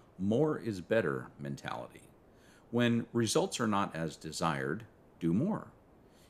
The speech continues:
Even experienced workers can be overloaded. A senior executive recently told me, "You can't be too safe." Maybe not,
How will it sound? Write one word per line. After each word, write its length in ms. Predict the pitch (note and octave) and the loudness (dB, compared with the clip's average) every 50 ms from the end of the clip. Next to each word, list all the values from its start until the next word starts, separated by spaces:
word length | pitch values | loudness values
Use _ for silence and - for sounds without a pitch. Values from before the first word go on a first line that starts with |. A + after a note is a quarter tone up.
| - - | -6 -2
Even 220 | - G3+ C4 B3 | 0 2 2 2
experienced 680 | G#3 E3 - - - C3+ C3 A#2+ A#2 G#2+ F2+ - - | 2 0 -2 -2 0 2 2 4 4 2 2 0 0
workers 460 | A#2 B2+ A#2 - - C#2 C#2+ D#2+ - | 2 2 2 2 -2 -6 -6 -6 -8
can 200 | - - E2 D#2+ | -6 -4 -4 -2
be 140 | D2+ D#2 D2 | -2 -4 -4
overloaded. 560 | - D2 C#2 C2 C2 B1 B1 B1 A#1+ A1+ A1 - - - - - - - - - - | -6 -8 -10 -10 -10 -10 -10 -10 -12 -12 -16 -20 -20 -20 -20 -20 -20 -20 -20 -12 -6
A 60 | F2 | -2
senior 360 | - - E3+ G3+ G3 D#3+ A#2+ | 0 2 2 4 4 4 4
executive 560 | F#2 D#2+ - F2 G2 F2+ - - D2+ D2 C#2 C2+ | 2 2 2 4 4 4 4 2 -6 -6 -4 -2
recently 440 | D#2 E2 D2+ - - F2 D#2 D2+ | -2 -2 -2 -4 -6 -8 -10 -10
told 260 | C#2+ - D#2+ D#2+ D#2 D#2+ | -6 -4 -4 -2 -2 0
me, 220 | E2 F2+ G#2 G#2+ - - - - - - | -2 -2 -2 -4 -8 -14 -20 -20 -10 -8
"You 100 | E3 E3 | -8 -6
can't 460 | - - - D3+ F3+ - - - - - | -4 0 0 0 0 0 -4 -8 -6 -6
be 100 | E2+ D#2 | -6 -4
too 240 | - - C3+ C3+ | -2 0 0 2
safe." 500 | C3 - - F2 B1+ A#1 A1 - - - - - - - - - - - - - - - - - - - - - | 2 2 2 0 0 0 -4 -12 -16 -20 -20 -20 -20 -20 -20 -20 -20 -20 -20 -20 -20 -20 -20 -20 -20 -20 -14 -6
Maybe 280 | - B3+ C4 F#3+ G2 D#2 | -4 -2 0 2 2 0
not, 360 | D2+ D2 C#2 C#2 F#2 - | 0 0 0 -2 -2 -2